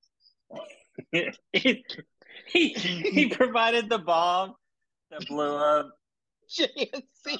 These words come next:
Speaker 1: the Space Center before it was renamed Molly Cobb Space Center.
Speaker 2: <laughs> Oh,
Speaker 1: Um,
Speaker 2: man.
Speaker 1: his students build it. They're like,
Speaker 2: <laughs>
Speaker 1: they're, he's part of the resistance.
Speaker 2: Yeah.
Speaker 1: But he shows up at Alita's house, like,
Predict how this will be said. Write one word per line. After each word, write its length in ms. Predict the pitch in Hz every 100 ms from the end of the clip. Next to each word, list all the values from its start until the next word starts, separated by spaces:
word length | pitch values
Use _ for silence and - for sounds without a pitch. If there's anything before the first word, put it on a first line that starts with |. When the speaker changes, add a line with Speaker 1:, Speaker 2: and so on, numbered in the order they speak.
| -
Speaker 1:
the 100 | 269
Space 320 | 135 127 127
Center 360 | 123 113 113
before 320 | 107 117 - 117
it 40 |
was 100 | 117
renamed 320 | 151 127 117
Molly 320 | 110 107 110
Cobb 300 | 104 110 107 -
Space 260 | 104 98
Center. 300 | - 98 90 -
Speaker 2:
<laughs> 160 | _ - _
Oh, 80 | - -
Speaker 1:
Um, 320 | 104 101 - 90
Speaker 2:
man. 160 | 90 - - - - - _ - _ - - _ _ _ _ _ _
Speaker 1:
his 240 | 110 131 -
students 500 | - 113 113 107 -
build 260 | 107 98
it. 160 | 95 95
They're 240 | 98 101 95
like, 280 | 95 92 - _ _
Speaker 2:
<laughs> 280 | _ 226
Speaker 1:
they're, 680 | 214 247 208 214 214 113 110
he's 180 | 120 117
part 220 | - 110
of 40 | 104
the 60 |
resistance. 480 | 98 92 95 101 92 _ _ _ _ _ -
Speaker 2:
Yeah. 260 | 254 269 - - - - _
Speaker 1:
But 100 | -
he 80 | 156
shows 320 | 156 190 180
up 140 | 202 190
at 100 | 165
Alita's 460 | 127 113 127 156
house, 480 | 156 147 170 233 _ _ _
like, 460 | 127 120 110 110